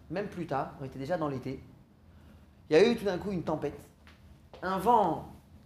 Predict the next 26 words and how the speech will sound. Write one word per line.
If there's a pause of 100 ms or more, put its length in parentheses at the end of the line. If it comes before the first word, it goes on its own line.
incroyable, (1040)
où
même
à
Tel
Aviv, (320)
il
a
plu
énormément, (380)
alors
que
normalement
ça
n'ex-,
ça
n'existe
pas
une
chose
pareille. (960)
Et
il
dit, (680)
ce
vent-là